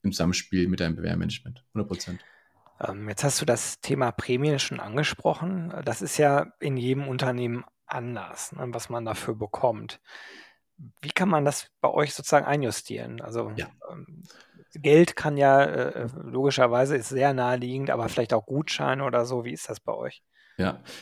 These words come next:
Speaker 1: ist ein Riesenthema. Also da könntest du, können wir jetzt stundenlang <laughs> drüber erzählen und philosophieren, aber ich versuche dir die Kurzfassung zu geben. Ähm, tatsächlich gibt's da ganz, ganz kreative Ansätze von auch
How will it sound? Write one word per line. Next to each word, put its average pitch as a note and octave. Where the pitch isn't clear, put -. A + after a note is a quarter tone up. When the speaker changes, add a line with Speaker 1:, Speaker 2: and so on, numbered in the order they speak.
Speaker 1:
ist C3+
ein C3+
Riesenthema. C3
Also G#2+
da G#2
könntest B2
du, A#2
können -
wir A#2+
jetzt G#2
stundenlang G#2
<laughs> A2
drüber G2+
erzählen A2
und G#2
philosophieren, A#2+
aber G2+
ich G2
versuche A2+
dir G#2
die G2+
Kurzfassung G2+
zu -
geben. F2+
Ähm, G#2+
tatsächlich C3
gibt's B2
da A2
ganz, A2
ganz A2+
kreative A2
Ansätze B2+
von A2
auch G#2